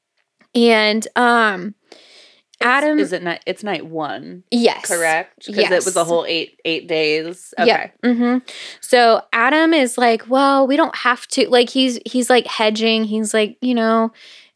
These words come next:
Speaker 1: Hanukkah actually isn't really that important to me. Like, it
Speaker 2: Mm.
Speaker 1: just has become important culturally because of Christmas, but it's, like, not really."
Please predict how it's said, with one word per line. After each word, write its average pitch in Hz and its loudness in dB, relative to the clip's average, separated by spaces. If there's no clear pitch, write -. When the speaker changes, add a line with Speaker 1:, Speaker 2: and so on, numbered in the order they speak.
Speaker 1:
Hanukkah 285 2
actually 233 0
isn't 214 0
really 208 0
that 208 0
important 220 -4
to 277 -4
me. 277 0
Like, 202 -2
it 202 4
Speaker 2:
Mm. 185 -10
Speaker 1:
just 233 2
has 240 0
become 214 -2
important 226 0
culturally 233 0
because 208 -2
of 170 -10
Christmas, 277 -2
but 170 2
it's, 214 2
like, 208 2
not 214 0
really." 240 2